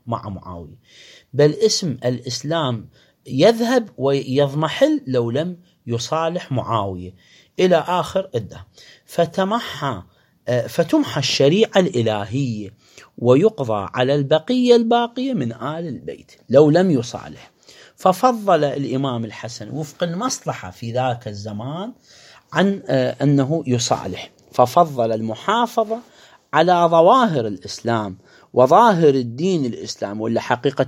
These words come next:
الدين خب مو عند معاوية وعند أبي سفيان وعند يزيد وعند آل أمية إطلاقًا،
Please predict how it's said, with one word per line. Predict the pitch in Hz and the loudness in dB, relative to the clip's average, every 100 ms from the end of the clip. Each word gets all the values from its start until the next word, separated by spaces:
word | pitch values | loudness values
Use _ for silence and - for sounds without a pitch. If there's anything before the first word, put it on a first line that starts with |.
| 139 | -2
الدين | 127 147 | -2 -2
خب | 143 - 151 | 2 4 4
مو | 165 247 | 4 2
عند | 226 190 | 2 2
معاوية | 170 139 151 139 135 | 2 4 4 6 4
وعند | 123 127 120 - | 2 -2 -4 -2
أبي | 123 123 | 0 0
سفيان | 120 123 - 123 123 113 | -4 -6 -2 0 0 -2
وعند | - 117 | -4 -2
يزيد | 113 113 110 117 | 0 0 -2 -2
وعند | 110 113 110 - - - - - 117 | -2 -2 -2 -4 -8 -20 -20 0 4
آل | 117 107 | 6 6
أمية | 113 110 107 107 | 2 0 -4 -6
إطلاقًا، | 127 120 220 156 - 113 | -8 0 2 2 -2 -12